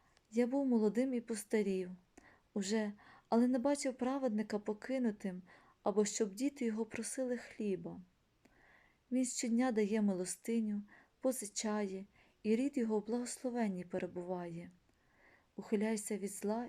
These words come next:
і твори добро, і житимеш по віку. Бо Господь любить правду і не покидає святих своїх. Він береже їх,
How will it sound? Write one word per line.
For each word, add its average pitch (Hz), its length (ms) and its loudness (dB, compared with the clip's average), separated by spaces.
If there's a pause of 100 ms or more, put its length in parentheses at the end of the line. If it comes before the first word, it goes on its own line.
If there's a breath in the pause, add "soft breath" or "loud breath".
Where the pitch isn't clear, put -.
і 202 60 -8
твори 233 380 -2
добро, 180 540 -2 (680 loud breath)
і 202 140 0
житимеш 190 720 -4
по 226 220 -6
віку. 175 500 -10 (1300 soft breath)
Бо 220 100 -4
Господь 240 460 0
любить 220 480 0
правду 220 520 -4
і 220 80 -4
не 226 140 4
покидає 233 640 -2
святих 190 520 -2
своїх. 180 580 -10 (640 loud breath)
Він 254 240 2
береже 226 480 2
їх, 185 320 -2